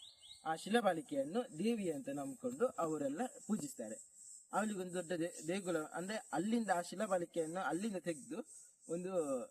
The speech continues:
ದೇವ್-, ದೇಗುಲವನ್ನು ಕಟ್ಟಿ ಅವಳನ್ನು ಅಲ್ಲಿ ಕೂರಿಸ್ತಾರೆ. ಇಲ್ಲಿ ಇದರಿಂದ ಏನಾಯ್ತಂದ್ರೆ, ಆ ಬಡವ ಶ್ರೀಮಂತ ಆದ, ಊರೇ ಶ್ರೀಮಂತ ಆಯ್ತು first of all. ಸೆಕೆಂಡ್ ಆಗಿ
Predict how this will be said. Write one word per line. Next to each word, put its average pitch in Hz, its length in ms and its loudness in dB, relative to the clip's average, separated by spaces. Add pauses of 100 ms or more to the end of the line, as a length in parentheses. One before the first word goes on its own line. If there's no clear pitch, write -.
(160)
ದೇವ್-, 190 320 -2
ದೇಗುಲವನ್ನು 170 580 2
ಕಟ್ಟಿ - 360 -4
ಅವಳನ್ನು 170 440 4
ಅಲ್ಲಿ 175 200 -2
ಕೂರಿಸ್ತಾರೆ. - 540 -6 (800)
ಇಲ್ಲಿ 254 260 0 (140)
ಇದರಿಂದ 208 380 4
ಏನಾಯ್ತಂದ್ರೆ, 214 880 -2 (500)
ಆ 302 140 2
ಬಡವ 240 440 2
ಶ್ರೀಮಂತ 208 440 -2
ಆದ, 107 180 -4 (400)
ಊರೇ 226 320 6
ಶ್ರೀಮಂತ 190 440 0
ಆಯ್ತು 110 260 -4
first - 400 -6
of 117 160 -6
all. 107 120 -8 (1160)
ಸೆಕೆಂಡ್ 233 360 0
ಆಗಿ 170 300 0